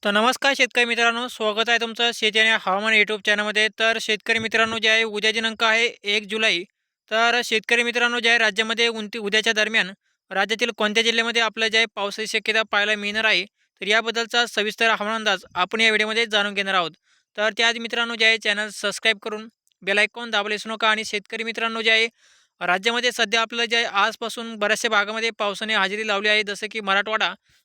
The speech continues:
अ, उत्तर महाराष्ट्र, पश्चिम महाराष्ट्र, कोकणपट्टी आणि विदर्भातील जिल्ह्यामध्ये आपलं जे आहे आज जोरदार ते मुसळधार पाऊस आपल्याला पाहायला मिळाला. आणि तसेच आज रात्रीच्या दरम्यान आपलं जे आहे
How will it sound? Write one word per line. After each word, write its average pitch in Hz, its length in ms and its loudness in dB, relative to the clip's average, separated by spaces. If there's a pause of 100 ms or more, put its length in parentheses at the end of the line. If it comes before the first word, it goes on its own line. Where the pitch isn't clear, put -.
अ, 185 100 -2
उत्तर 196 380 -6
महाराष्ट्र, 226 420 -2
पश्चिम 208 360 -2
महाराष्ट्र, 220 460 4
कोकणपट्टी 208 560 2
आणि 208 200 4
विदर्भातील 202 520 0
जिल्ह्यामध्ये 208 420 -2
आपलं 208 260 -2
जे 202 120 -2
आहे 208 80 2
आज 202 380 0 (580)
जोरदार 202 380 0
ते 247 60 -4
मुसळधार 220 400 -2
पाऊस 220 280 -4
आपल्याला 220 220 0
पाहायला 202 320 0
मिळाला. 202 340 -2 (360)
आणि 196 280 -2
तसेच 240 240 0
आज 226 260 2
रात्रीच्या 214 320 -2
दरम्यान 220 300 0
आपलं 214 240 -2
जे 220 120 0
आहे 185 200 0